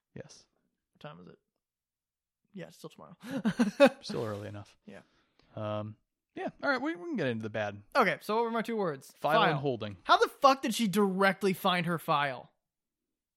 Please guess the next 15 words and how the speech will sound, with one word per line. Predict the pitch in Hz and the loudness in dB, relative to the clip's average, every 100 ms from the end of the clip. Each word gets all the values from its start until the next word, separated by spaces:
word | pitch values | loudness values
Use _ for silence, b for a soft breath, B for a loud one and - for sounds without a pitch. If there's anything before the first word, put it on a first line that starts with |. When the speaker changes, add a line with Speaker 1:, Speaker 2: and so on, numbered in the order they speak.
| _ _ _ _ _ _ _ _ _ | _ _ _ _ _ _ _ _ _
Speaker 2:
Like, | 190 196 | 0 2
when | 214 | 2
they | 220 311 | 2 2
walk | 254 233 226 226 | 2 2 2 0
into, | 202 190 180 180 | 0 0 -2 -4
into | 185 190 220 233 | -2 0 2 2
Speaker 1:
Movie | 156 175 202 | 0 -2 -4
magic. | 226 349 262 254 - _ | -2 0 -2 -4 -8 _
Speaker 2:
<laughs> | - | 0
when | 240 233 | 2 2
they | 277 | 2
walk | 269 233 233 | 4 2 4
into | 240 214 | 2 2
that | 190 180 | 2 4
office, | 170 170 160 135 - | 2 0 -4 -6 -10